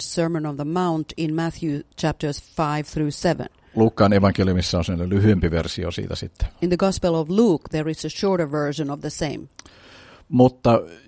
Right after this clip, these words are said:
Speaker 2: jos te haluatte lukea tästä raamatuissanne, niin Matteus viisi on se, josta se alkaa.
Speaker 1: But if you wanna read, uh, about it in your Bibles, it starts in Matthew five.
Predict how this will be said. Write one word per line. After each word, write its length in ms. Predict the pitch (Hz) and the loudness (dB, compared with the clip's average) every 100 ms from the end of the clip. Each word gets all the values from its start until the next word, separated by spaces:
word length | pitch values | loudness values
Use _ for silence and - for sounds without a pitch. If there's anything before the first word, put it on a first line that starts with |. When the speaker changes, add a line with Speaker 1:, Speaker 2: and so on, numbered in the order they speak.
| - | -4
Speaker 2:
jos 240 | 123 135 - | 2 2 4
te 100 | 123 | 4
haluatte 440 | 123 120 110 - | 6 6 4 2
lukea 340 | 127 135 127 104 | 2 4 4 4
tästä 360 | 107 101 - | 2 0 0
raamatuissanne, 720 | 107 113 110 104 95 - 95 | 2 4 4 0 -2 -2 -2
niin 200 | 87 90 95 | 0 -2 2
Matteus 680 | 120 123 - 110 104 - | 2 2 2 2 2 -2
viisi 400 | 123 120 110 - | 0 2 2 0
on 140 | 95 92 | -4 -4
se, 80 | 95 | -2
josta 300 | 90 - - | -4 -6 -6
se 120 | - | -2
alkaa. 480 | 107 85 - - 123 - | -2 -2 -6 -18 -18 -8
Speaker 1:
But 120 | 190 190 | -2 -2
if 140 | 185 | -2
you 160 | 180 196 | -4 -2
wanna 180 | 226 | -2
read, 280 | 185 190 175 - _ _ _ 156 | -2 -2 -2 -6 _ _ _ -6
uh, 320 | 147 143 156 | -4 -4 -6
about 340 | 156 165 180 | -2 0 2
it 140 | 165 - | 0 -2
in 140 | 180 170 | -4 -2
your 120 | 151 170 | -2 0
Bibles, 320 | 180 160 - - | 0 -2 -4 -8
it 160 | 165 | -6
starts 460 | - - 202 190 - | -4 -2 -2 -2 -4
in 120 | 143 | -4
Matthew 300 | 147 - 139 | -4 -4 -6
five. 340 | - 135 110 | -2 -4 -4